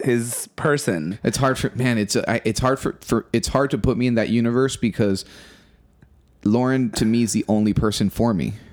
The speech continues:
Speaker 2: So it's
Speaker 1: Okay,
Speaker 2: like,
Speaker 1: but she doesn't exist in this
Speaker 2: okay, and this,
Speaker 1: universe.
Speaker 2: that, that's hard
Speaker 1: We
Speaker 2: for
Speaker 1: just
Speaker 2: me to
Speaker 1: created a
Speaker 2: picture,
Speaker 1: universe where
Speaker 2: though.
Speaker 1: she does not exist.
Speaker 2: But that's hard for me to picture.
Speaker 1: I understand that's not. I
Speaker 2: Um,
Speaker 1: mean, this is why it's a game and not real
Speaker 2: <sighs> I
Speaker 1: life.
Speaker 2: know, okay,
Speaker 1: Like,
Speaker 2: so,
Speaker 1: we get to
Speaker 2: so,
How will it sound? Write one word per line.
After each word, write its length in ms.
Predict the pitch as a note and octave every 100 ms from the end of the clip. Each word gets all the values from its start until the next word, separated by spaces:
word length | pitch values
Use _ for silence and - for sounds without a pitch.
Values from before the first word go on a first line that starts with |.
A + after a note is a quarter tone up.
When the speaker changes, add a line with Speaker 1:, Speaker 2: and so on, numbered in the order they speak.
| -
Speaker 2:
So 240 | - G#2+ G#2
it's 80 |
Speaker 1:
Okay, 100 | D#3+
Speaker 2:
like, 120 | G3 E3+
Speaker 1:
but 60 |
she 100 | F#3+
doesn't 200 | F#3 F#3+
exist 320 | F3+ C#3+ E3
in 100 | - E3
this 80 |
Speaker 2:
okay, 100 | -
and 80 | E3+
this, 120 | F3+ B2
Speaker 1:
universe. 180 | A2
Speaker 2:
that, 220 | B2 A#2 A#2+
that's 180 | A#2+ -
hard 160 | C#3+
Speaker 1:
We 80 | D3
Speaker 2:
for 60 | D#3
Speaker 1:
just 100 | D#3
Speaker 2:
me 60 |
to 60 | D3+
Speaker 1:
created 120 | F3 D#3
a 60 | D#3+
Speaker 2:
picture, 140 | D#3 D3+
Speaker 1:
universe 140 | C3
where 120 | C#3+
Speaker 2:
though. 60 | C#3
Speaker 1:
she 120 | -
does 220 | D3 C#3+
not 200 | C#3+ C#3+
exist. 360 | C#3+ B2 B2 C3+
Speaker 2:
But 60 | C3
that's 160 | C3+
hard 180 | C#3+ E3+
for 100 | F3
me 120 | F#3
to 100 | F3
picture. 500 | D#3 A#3 - D3 A2+
Speaker 1:
I 140 | B2+ D#3+
understand 460 | E3+ E3 F3+ D#3+
that's 240 | B2+ - -
not. 400 | C#3+ C#3+ C3 C#3
I 80 |
Speaker 2:
Um, 80 | C3+
Speaker 1:
mean, 280 | C3+ B2+ A2+
this 200 | B2 C3
is 100 | C#3
why 160 | C3+ C3+
it's 140 | C3
a 40 |
game 240 | A#2+ A#2 A#2
and 380 | G2+ G2+ G#2+ A2+
not 220 | A2+ A2+
real 120 | G#2+
Speaker 2:
<sighs> 20 |
I 20 |
Speaker 1:
life. 140 | G#2 F#2+
Speaker 2:
know, 60 | A2+
okay, 200 | A2 A2
Speaker 1:
Like, 100 | G#2
Speaker 2:
so, 140 | G#2+
Speaker 1:
we 100 | A#2
get 100 | A#2+ G2+
to 80 |
Speaker 2:
so, 360 | A#2 B2+ A#2+ A#2